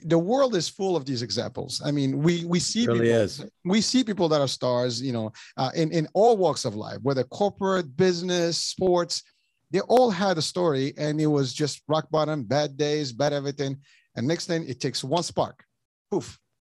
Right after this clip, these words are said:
Speaker 1: done. That one degree. And it happens. Everyone listening, you can do exactly that. And, and, and this is the greatest part about, you know, when you listen to these things, it keeps you the mo-, gives you the motivation and it keeps you really pumped up. Now,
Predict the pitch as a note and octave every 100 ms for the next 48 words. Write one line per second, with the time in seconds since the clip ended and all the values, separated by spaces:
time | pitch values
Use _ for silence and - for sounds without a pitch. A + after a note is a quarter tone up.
0 | D#3 B2 - _ - C3 F3+ F3 D#3+ D3
1 | A#2+ _ _ _ - D#3 E3 D#3+ B2 G#2+
2 | _ _ _ _ _ _ _ _ _ E3
3 | E3+ F3+ E3 D#3 D3+ - B2 A#2+ _ _
4 | A#2+ D3 D3 C#3 B2 B2+ G#2+ A2+ C#3 B2+
5 | G#2 G2 G2 - B2 A#2+ A#2+ C#3 B2+ C#3
6 | B2+ C#3+ C#3 C#3 B2 A#2+ B2+ A#2+ C3+ B2
7 | - B2 A#2+ A#2 A2 G#2 - A#2 A2 A2+
8 | G#2+ C3 B2+ B2 - A2 - G#2+ G#2+ A#2
9 | - A#2 A2+ A2 A2 A#2 A#2+ C3+ C3 A#2
10 | C#3+ C#3+ C3+ A#2+ A#2 G#2+ - B2 - A#2
11 | G#2+ - G#2+ G#2+ B2+ _ _ _ E3 C#3+